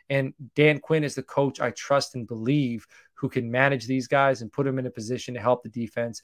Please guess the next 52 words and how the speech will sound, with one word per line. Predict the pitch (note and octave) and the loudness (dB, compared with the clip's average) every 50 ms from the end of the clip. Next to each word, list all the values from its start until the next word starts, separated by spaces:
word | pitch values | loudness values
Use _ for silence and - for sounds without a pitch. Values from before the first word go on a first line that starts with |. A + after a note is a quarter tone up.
| _ - _ _ - | _ -20 _ _ -2
lift | B2+ D3 D3 - | 0 0 2 2
the | C3+ | 0
defense | A#2 C3 C3 B2+ - C3 B2 - - | 0 0 0 0 0 -4 -4 -4 -8
to | - | -8
the | A#2+ A#2+ | -6 -4
next | B2 A#2 - - | -4 -6 -6 -2
level, | B2 B2 B2 A#2 A#2 A2+ A2+ | 0 0 0 0 -2 -6 -8
and | G#2+ G2 | -8 -2
hopefully | F#2+ B2+ D#3+ D#3+ - A#2+ A2 G#2+ G2 _ _ _ _ _ _ _ _ _ _ _ - | 2 2 2 2 0 -6 -6 -6 -8 _ _ _ _ _ _ _ _ _ _ _ 0
get | - D3+ D#3+ | 2 4 4
us | D3 - | 4 4
somewhere | - C3+ C3 B2+ B2+ B2+ | 4 4 4 4 2 2
we | B2+ | 2
haven't | A#2+ A2+ G#2+ A2 G#2 | 2 0 0 -2 -2
been | B2 A#2+ A#2 | -2 -2 -2
in | A2 A2 | -2 -4
a | A2 | -2
long | A2 A2 A2 G2 | -2 -2 -4 -4
time. | - - A2 A2 A2 G#2+ G2 _ _ _ _ _ _ _ _ _ _ _ _ _ _ _ _ _ - | -2 0 0 0 0 -2 -6 _ _ _ _ _ _ _ _ _ _ _ _ _ _ _ _ _ -2
All | - B2+ | 4 6
right, | C3 C#3 C#3+ | 8 10 10
I | D3 | 10
was | D3 C#3+ | 8 8
impressed | E3 E3+ D#3 - F#3+ G#3 G3+ - | 2 0 6 8 8 8 8 6
with | F#3+ - | 0 -4
Jabril | - C3 - D#3 D3+ D3 | -4 0 4 4 4 6
Cox. | - C3+ C#3 D3 E3 E3+ - - - - _ - - - _ _ | 8 8 10 10 10 8 4 -10 -12 -12 _ -20 -20 -20 _ _
He | _ - D3+ | _ -2 0
seems | D3 - - F#3 F#3+ D#3+ - | 0 0 -2 -2 -2 -2 -2
to | - | -2
be, | C3+ A#2+ C#3+ C3+ C3+ C3+ C#3+ - _ _ _ - - | -2 0 0 2 2 0 -2 -6 _ _ _ -2 0
like, | C3+ B2 B2 A#2+ - - | 2 2 2 0 -2 -8
fully | - - - - F#3 G3 G3 | -16 -6 0 4 6 6 8
healthy, | E3 F3 E3+ F3 E3+ - F3 E3+ E3 E3 E3 D3+ _ - - _ _ _ _ | 8 8 6 6 4 0 -2 -2 -2 -2 -4 -6 _ -14 -20 _ _ _ _
sideline | - - - E3 E3+ F3+ E3+ F3 E3+ - E3 | -6 2 6 10 10 10 10 10 6 6 4
to | D#3 | 0
sideline, | - - D3 D3 D3+ D3+ C#3+ D3 C#3+ C#3+ C#3+ C#3+ C#3 D3 | 2 6 6 8 8 6 6 2 0 0 0 0 -2 -2
moving | C#3+ C#3+ C#3 C3+ C3+ B2 G2+ | 0 -2 0 0 -2 -4 0
very | - C#3+ D3+ E3 | 4 6 6 6
well | E3 E3 D#3+ D#3 | 6 8 6 6
in | D#3 C3+ | 6 4
coverage. | - C#3+ D3+ C#3 D3 C#3+ C3+ C#3 | 4 4 4 4 4 0 0 0
I | D3 | -2
saw | D3 - F3+ E3+ | -2 0 0 0
a | D#3 | 0
few | - - D#3 D3+ | 0 -2 -2 2
reps | C#3 D3+ D3+ D3 - | 4 2 2 2 -2
where | - B2+ | -8 -6
he | C#3 C#3+ | -4 -4
was | C3+ A#2 | -6 -6
running, | G#2+ B2 C3+ C#3+ C#3+ C3+ | -4 -2 -2 -2 -2 -2
like, | B2+ A#2+ A#2 A2+ _ | -4 -4 -6 -6 _